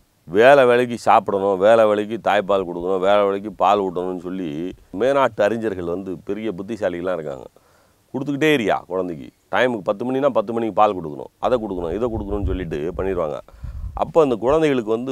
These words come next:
வாந்தி வரும், ஒக்காளம் வரும். இந்த ஒக்காளமும் வாந்தியும் வரும்பொழுது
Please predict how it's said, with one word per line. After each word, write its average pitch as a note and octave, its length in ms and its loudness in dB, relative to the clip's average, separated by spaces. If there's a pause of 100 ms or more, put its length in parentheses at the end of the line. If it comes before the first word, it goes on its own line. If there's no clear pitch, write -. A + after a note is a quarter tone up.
(140)
வாந்தி C3 400 6
வரும், A2+ 220 0
ஒக்காளம் F#2+ 400 4
வரும். B1+ 160 -10 (140)
இந்த G#2 120 -2 (100)
ஒக்காளமும் D#3+ 640 4
வாந்தியும் C#3 420 2
வரும்பொழுது G2 460 -4